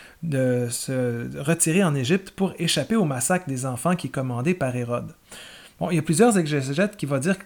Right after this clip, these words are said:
qui vont dire que la citation semble mal placée. Euh, ils trouvent que ce serait plus logique de dire ça au retour de la famille d'Égypte, hein, quand ils reviennent, de dire, ben, « Et d'Égypte, j'ai appelé mon fils » au moment où ils reviennent.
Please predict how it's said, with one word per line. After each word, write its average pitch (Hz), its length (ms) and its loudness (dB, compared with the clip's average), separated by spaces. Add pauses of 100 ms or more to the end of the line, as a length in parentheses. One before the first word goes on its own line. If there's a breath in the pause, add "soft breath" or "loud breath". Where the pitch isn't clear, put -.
(180)
qui - 80 -6
vont 135 120 0
dire 185 200 0
que 151 80 -2
la 131 100 0
citation - 400 0
semble 175 260 2
mal 165 300 2
placée. 139 420 -4 (380 loud breath)
Euh, 123 100 -2
ils 127 60 -2
trouvent 170 180 -2
que - 80 -4
ce 123 120 -2
serait - 180 -4
plus 208 140 4
logique 175 500 2
de 135 80 -4
dire 135 240 -4
ça - 480 -2
au 143 120 0
retour 131 720 2
de 139 120 -6
la 135 120 -2
famille 143 440 -2
d'Égypte, 131 400 -2
hein, 147 140 -2
quand 165 100 0
ils 160 120 4
reviennent, 131 320 2
de 135 100 0
dire, 139 240 0
ben, « 120 120 -8 (320 loud breath)
Et 131 140 -4
d'Égypte, 135 420 0
j'ai 135 100 -2
appelé 131 200 0
mon 123 180 -2
fils » - 360 0
au 143 100 -4
moment 139 280 2
où 143 80 2
ils 131 140 0
reviennent. 123 480 -2